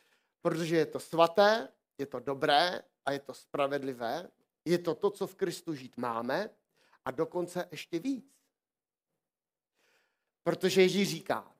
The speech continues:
bylo řečeno, nezcizoložíš. Ale já ti říkám,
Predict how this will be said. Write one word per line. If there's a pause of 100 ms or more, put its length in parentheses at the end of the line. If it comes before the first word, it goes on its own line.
bylo
řečeno,
nezcizoložíš. (800)
Ale
já
ti
říkám,